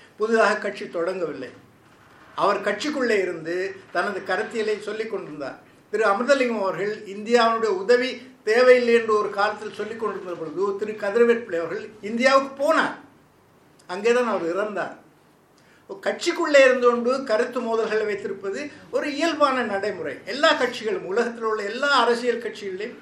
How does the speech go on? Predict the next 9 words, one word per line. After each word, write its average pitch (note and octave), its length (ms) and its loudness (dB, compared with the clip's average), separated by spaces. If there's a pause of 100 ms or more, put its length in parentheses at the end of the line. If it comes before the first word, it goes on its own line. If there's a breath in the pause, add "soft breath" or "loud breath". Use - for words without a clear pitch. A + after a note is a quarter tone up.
இந்த G3 140 -8
நடைமுறை F#3+ 500 -6
இருக்கிறது. D#3+ 480 -8 (360 loud breath)
தமிழரசு A#3 400 0
கட்சியில் G3+ 480 -6
மாத்திரம் B3 420 2
இருப்பதாக G#3 400 0
நீங்கள் F3 320 -10
நினைக்கக்கூடாது. D3 560 -12